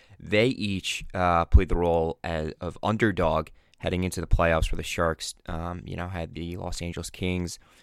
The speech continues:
finish second place in the Pacific Division. The Sharks finished third. Uh, the Nashville Predators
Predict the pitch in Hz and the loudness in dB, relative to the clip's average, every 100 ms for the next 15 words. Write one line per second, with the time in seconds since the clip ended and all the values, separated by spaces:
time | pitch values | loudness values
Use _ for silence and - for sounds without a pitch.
0 | _ - 85 - 90 - 85 85 87 - | _ -6 -4 -4 -4 2 2 2 2 6
1 | - 87 85 - 87 82 87 85 - 85 | 6 4 -6 -8 -4 -4 -4 -6 -4 -4
2 | 82 - 87 - - 82 82 80 - 87 | -4 -8 -8 -8 -2 0 0 -2 0 2
3 | 82 82 87 95 - 92 - - 95 98 | 2 2 2 0 2 0 4 6 6 6
4 | 87 82 80 | 4 4 0